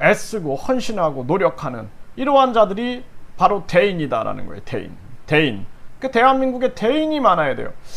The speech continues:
그 대한민국에 이 대인이 별로 없어요. 대인.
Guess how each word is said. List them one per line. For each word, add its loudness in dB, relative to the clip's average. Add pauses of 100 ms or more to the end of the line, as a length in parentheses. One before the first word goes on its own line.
(380)
그 -6
대한민국에 0
이 -4
대인이 0
별로 2
없어요. -2
대인. -6